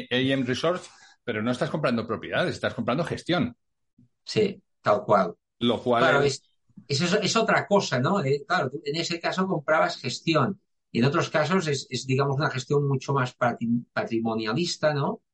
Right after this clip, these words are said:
Speaker 2: Y, y con otros, con otros caracteres, ¿no? También con otros, o sea, que, que no sé qué,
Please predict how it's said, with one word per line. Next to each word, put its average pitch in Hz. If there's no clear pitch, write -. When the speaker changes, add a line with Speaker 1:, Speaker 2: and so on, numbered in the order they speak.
Speaker 2:
Y, 127
y 117
con 120
otros, 135
con 135
otros 120
caracteres, 101
¿no? 202
También 117
con 139
otros, 127
o -
sea, 131
que, 131
que 131
no 143
sé 151
qué, 143